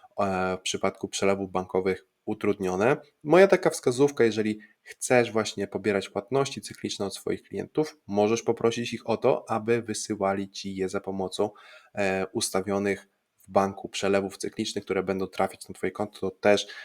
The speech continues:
w sposób półautomatyczny oszczędzi trochę czasu Tobie i Twojemu klientowi. Kolejną opcją są właśnie procesory płatności, czyli narzędzia, które wykorzystujemy do usprawniania pobierania środków od klientów.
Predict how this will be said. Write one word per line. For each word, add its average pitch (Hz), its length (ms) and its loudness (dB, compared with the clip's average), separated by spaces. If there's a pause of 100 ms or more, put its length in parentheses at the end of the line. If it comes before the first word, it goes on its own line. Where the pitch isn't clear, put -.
(120)
w - 60 -20
sposób 104 400 -6
półautomatyczny 101 920 0 (340)
oszczędzi 104 460 0
trochę - 400 -4
czasu 98 280 -4
Tobie 120 340 4
i 113 140 -4
Twojemu 92 480 -2
klientowi. 92 680 0 (1400)
Kolejną 180 420 6
opcją 180 380 2
są 131 220 -2
właśnie 120 340 2
procesory 104 560 -2
płatności, 104 720 -4 (360)
czyli 117 220 2
narzędzia, 127 640 2
które 101 340 -4
wykorzystujemy 98 680 -2
do 95 160 0
usprawniania 95 720 -2
pobierania 90 520 -4
środków - 640 -4
od 98 200 -8
klientów. - 580 -4